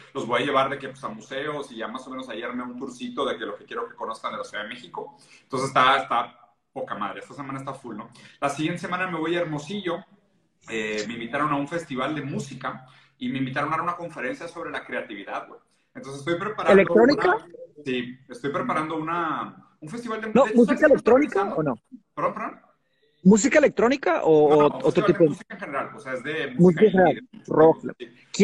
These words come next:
Speaker 1: Entonces,
Speaker 2: ¿Quién está
Speaker 1: ¿te,
Speaker 2: organizando?
Speaker 1: te acuerdas de Bobby Valencia? El güey que, que vivía
Speaker 2: Claro.
Speaker 1: con Grammy Roomie en Italia. ¿Te acuerdas de Bobby,
Speaker 2: En
Speaker 1: no?
Speaker 2: Italia, claro que me acuerdo de
Speaker 1: Sí.
Speaker 2: Bobby, sí.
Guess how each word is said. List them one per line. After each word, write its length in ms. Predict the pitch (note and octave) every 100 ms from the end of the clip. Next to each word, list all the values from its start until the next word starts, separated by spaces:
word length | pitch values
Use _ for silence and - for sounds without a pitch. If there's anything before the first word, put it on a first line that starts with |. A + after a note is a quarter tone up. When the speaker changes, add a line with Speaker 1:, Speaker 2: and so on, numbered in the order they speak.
| C4
Speaker 1:
Entonces, 140 | A#3
Speaker 2:
¿Quién 120 | G#3+
está 100 | A3+
Speaker 1:
¿te, 60 | B3
Speaker 2:
organizando? 200 | A#3 G#3
Speaker 1:
te 60 | G#3
acuerdas 180 | C#4
de 180 | C#4+ F#3
Bobby 140 | A3+ C#4
Valencia? 560 | F3 - G3+ C4+ E4+ E4+
El 80 | D3
güey 200 | D#3 -
que, 320 | G#3+ G#3+ F#3
que 80 | D#3
vivía 300 | C#3+ C#3+ F#3+
Speaker 2:
Claro. 300 | D3+ G#3 D#4
Speaker 1:
con 200 | G#4 G4+
Grammy 240 | - -
Roomie 360 | G#3 E3+ F3 F3
en 60 | E3+
Italia. 420 | - - - -
¿Te 60 | -
acuerdas 240 | C#3+ -
de 60 | -
Bobby, 120 | E3
Speaker 2:
En 40 | F#3+
Speaker 1:
no? 60 | F3+
Speaker 2:
Italia, 360 | G3 G#3+ D4 D#4 -
claro 300 | C#3 D#3 A3+
que 100 | B3
me 60 |
acuerdo 240 | A3+ G3 A3+
de 60 |
Speaker 1:
Sí. 60 | G3
Speaker 2:
Bobby, 360 | F#3 B3 C4+
sí. 400 | - E3 G#3+ C4+